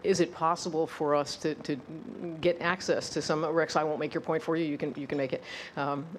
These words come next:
in, in terms of, uh, ongoing trials or, or completed trials. This is something we might wanna explore. Is that fair? Yeah, okay. Um, we also heard about the, the value of patient-driven contribution of, of data and samples, so trying to, to encourage patients to,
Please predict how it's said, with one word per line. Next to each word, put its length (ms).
in, 220
in 80
terms 240
of, 240
uh, 160
ongoing 400
trials 420
or, 140
or 240
completed 440
trials. 420
This 200
is 240
something 340
we 100
might 160
wanna 200
explore. 540
Is 100
that 140
fair? 120
Yeah, 80
okay. 160
Um, 500
we 120
also 220
heard 240
about 340
the, 360
the 160
value 440
of 140
patient-driven 720
contribution 720
of, 280
of 280
data 220
and 140
samples, 600
so 260
trying 340
to, 200
to 480
encourage 480
patients 320
to, 200